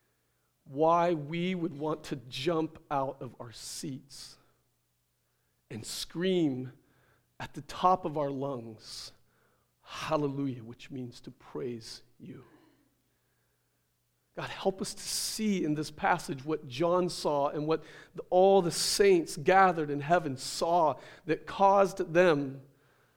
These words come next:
as if they were at some sporting event, but something far greater than that,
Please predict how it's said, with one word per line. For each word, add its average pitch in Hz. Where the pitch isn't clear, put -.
as 139
if 185
they 190
were 175
at 165
some 160
sporting 185
event, 139
but 151
something 180
far 208
greater 175
than 123
that, 117